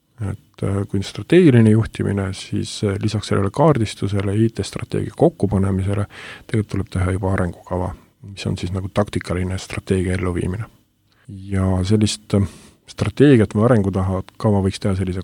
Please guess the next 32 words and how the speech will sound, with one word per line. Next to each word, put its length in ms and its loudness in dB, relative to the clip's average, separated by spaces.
kolme 320 6
aasta 240 -6
perspektiiviga. 720 -4
Üle 180 4
kolme 300 6
aasta 240 2
tehes 180 2
ta 80 0
muutub 300 2
juba 160 0
selliseks 480 0
natuke 480 2
ehku 240 0
peale. 300 -6
Ma 160 0
ise 160 6
olen 160 0
strateegiat 580 2
teinud, 400 -2
äh, 160 -2
mitmel 300 4
moel, 240 4
äh, 160 -2
ka 140 -4
tellitud 500 4
strateegiaid. 720 -2
On 140 6
juhtunud 320 4
nii, 160 2
et 100 -10
need 140 -4
lähevadki 400 -6